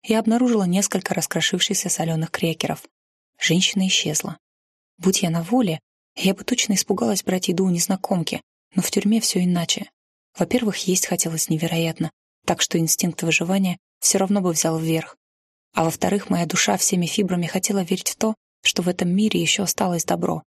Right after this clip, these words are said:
Мне нужно было верить, и я поверила этой женщине. Устроившись на кровати, я решила разделить свои десять крекеров на ровные порции и спрятать под одеждой в ногах кровати, где её полагалось хранить в большом пластиковом ящике,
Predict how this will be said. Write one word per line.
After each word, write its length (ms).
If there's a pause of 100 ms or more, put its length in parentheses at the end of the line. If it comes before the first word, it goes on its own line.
(280)
Мне 180
нужно 320
было 220
верить, 420 (320)
и 100
я 120
поверила 420
этой 220
женщине. 520 (760)
Устроившись 540
на 80
кровати, 500 (260)
я 160
решила 360
разделить 400
свои 220
десять 280
крекеров 480 (260)
на 100
ровные 300
порции 480 (220)
и 80
спрятать 400
под 140
одеждой 420
в 60
ногах 280
кровати, 540 (320)
где 140
её 120
полагалось 480
хранить 340
в 40
большом 360
пластиковом 520
ящике, 540